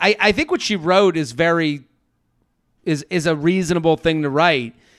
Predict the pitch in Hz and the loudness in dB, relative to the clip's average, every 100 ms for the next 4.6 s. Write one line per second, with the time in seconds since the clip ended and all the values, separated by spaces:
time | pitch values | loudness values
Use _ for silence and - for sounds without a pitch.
0 | _ _ - 156 135 127 143 - 170 175 | _ _ -6 -4 -2 -2 -2 2 4 4
1 | 139 127 135 139 - 165 160 156 147 151 | 0 -6 -4 -4 0 2 2 0 -2 -2
2 | 143 - 151 147 147 143 135 - 139 123 | -2 -2 -2 0 0 0 -2 -4 -4 -6
3 | 127 131 135 131 123 123 127 113 104 - | -6 -6 -6 -6 -8 -8 -8 -12 -12 -6
4 | 139 120 107 123 156 - | -4 -4 -8 -4 -2 -2